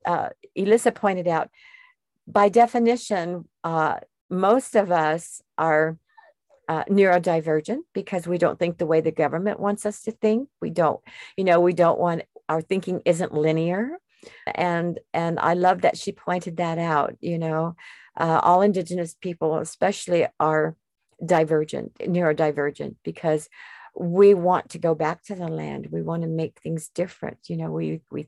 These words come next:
think in a different way. We look at them as being sacred. You know, they're sacred. They're gifts to us. They're dis-, they're gifts to this world because they're teaching us patience.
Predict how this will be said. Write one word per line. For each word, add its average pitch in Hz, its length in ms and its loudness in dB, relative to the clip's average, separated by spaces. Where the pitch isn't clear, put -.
think 226 240 0
in 170 80 -6
a 156 80 -6
different 160 380 -10
way. 156 360 -8
We 196 100 2
look 180 220 -2
at 175 100 -6
them 165 200 -2
as 151 140 -8
being 165 280 -4
sacred. 160 600 -6
You 175 100 -4
know, 175 140 -4
they're 170 120 -4
sacred. 165 440 0
They're 160 100 2
gifts 175 500 -4
to - 180 -10
us. 147 220 -4
They're 160 120 -2
dis-, 175 460 -4
they're 156 120 -4
gifts 175 360 -6
to 180 60 -8
this 156 240 -4
world 175 540 4
because 202 500 0
they're 226 80 4
teaching 233 500 -4
us 226 280 -4
patience. - 800 -2